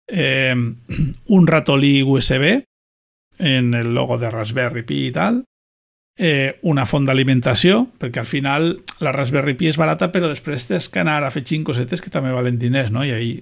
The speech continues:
pues, així te venen el kit, no? L'ordinador, eh, la, el ratolí, la font d'alimentació, la targeta S D amb el sistema operatiu inclòs, el, el sistema operatiu Raspberry Pi O S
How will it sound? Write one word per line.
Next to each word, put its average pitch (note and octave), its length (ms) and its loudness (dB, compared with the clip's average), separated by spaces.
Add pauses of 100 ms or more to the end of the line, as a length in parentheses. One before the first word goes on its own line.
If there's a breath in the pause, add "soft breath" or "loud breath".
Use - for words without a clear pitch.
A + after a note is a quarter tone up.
(160)
pues, A2+ 160 -6
així A#2 160 -6
te C3 80 -4
venen B2 260 -2
el A#2 140 -2
kit, A#2 320 -8
no? F3+ 160 -4 (500)
L'ordinador, B2+ 840 -4 (320)
eh, B2 500 -2 (220)
la, C3 300 -2 (260)
el B2+ 160 -4
ratolí, C#3 560 0 (160)
la B2+ 160 -4
font C3 160 -2
d'alimentació, C3 640 -2 (420)
la D#3 160 2
targeta C#3 600 0 (100)
S D3+ 240 0
D D3+ 160 4 (240)
amb D3 240 2
el C3+ 160 2
sistema C3+ 320 0
operatiu C3+ 640 -2 (180)
inclòs, D3+ 560 -2
el, A#2+ 380 -4 (100)
el A2+ 480 -4
sistema A#2+ 400 -6
operatiu A#2 640 -4
Raspberry B2 480 -6
Pi C3+ 140 -6 (100)
O B2+ 80 -4
S F#3+ 320 -2